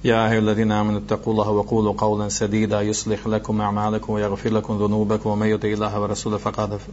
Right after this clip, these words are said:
فاز فوزا عظيما. أما بعد، فإن خير الحديث كتاب الله وخير الهدي هدي محمد صلى الله عليه وسلم، وشر الأمور محدثاتها، وكل محدثة بدعة، وكل بدعة ضلالة.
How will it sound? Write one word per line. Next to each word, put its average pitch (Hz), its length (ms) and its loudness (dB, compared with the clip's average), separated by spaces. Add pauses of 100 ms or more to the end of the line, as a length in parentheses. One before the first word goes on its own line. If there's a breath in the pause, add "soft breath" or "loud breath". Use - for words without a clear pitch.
فاز 107 280 0
فوزا 107 440 0
عظيما. 104 560 2 (420)
أما 104 260 0
بعد، 104 260 -2
فإن 107 320 -2
خير 107 320 0
الحديث 104 520 -2
كتاب 104 440 -2
الله 101 280 0 (1040 loud breath)
وخير 120 340 2
الهدي 107 340 0
هدي 110 120 2
محمد 110 260 2
صلى 104 260 0
الله 107 420 2
عليه 104 220 2
وسلم، 107 260 -2
وشر 107 400 0
الأمور 107 440 0
محدثاتها، 107 760 0
وكل 104 440 0
محدثة 107 560 -2
بدعة، 104 400 0
وكل 101 300 0
بدعة 104 500 -2
ضلالة. 95 440 -2